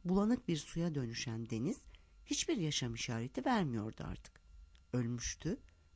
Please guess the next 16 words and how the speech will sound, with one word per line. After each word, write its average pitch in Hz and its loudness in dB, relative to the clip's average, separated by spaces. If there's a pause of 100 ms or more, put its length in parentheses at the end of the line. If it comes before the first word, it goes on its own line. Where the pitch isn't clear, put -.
betonlaşmıştı. 123 -2 (1200)
Profesör 392 10
daha 311 6
sonra 175 2
zonklayan 165 2
şakaklarıyla 147 0
denizin 156 2
ölüp 156 2
ölmeyeceğini 110 2
düşündü 113 -2 (380)
ve 233 6
Lorca'ya 160 4
bakılırsa 160 0 (300)
öleceği 175 2
sonucuna 110 -2
vardı. 107 -6